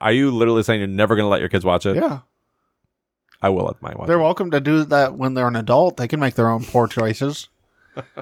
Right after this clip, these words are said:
Speaker 2: But why, why would I spend time showing them trash?
Speaker 1: I'm so excited. I, I never thought about this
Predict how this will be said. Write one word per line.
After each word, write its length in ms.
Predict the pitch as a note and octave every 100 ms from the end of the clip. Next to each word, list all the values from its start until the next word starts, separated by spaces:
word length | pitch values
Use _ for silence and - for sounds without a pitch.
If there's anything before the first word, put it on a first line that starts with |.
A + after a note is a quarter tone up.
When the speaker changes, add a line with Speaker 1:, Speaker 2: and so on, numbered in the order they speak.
| - _ _
Speaker 2:
But 220 | C3+ C3+
why, 220 | C3 D#3 -
why 220 | C#3+ D#3
would 160 | F3 E3
I 100 | D#3
spend 380 | - D#3+ C#3+
time 420 | C3+ D3 C3+ B2 A#2+ _ _ _ _ _ _ -
showing 420 | - D3+ C#3 C#3+
them 180 | C3 B2
trash? 720 | - - C3 A#2+ G#2+ - - - _ _ _ _
Speaker 1:
I'm 120 | - A#2
so 100 | F#3+
excited. 420 | D3+ C3+ C3 G2+
I, 280 | G#2 C#3 -
I 100 | A#2
never 220 | C3 D3+ E3
thought 160 | D#3+
about 100 | D3
this 180 | A2+ -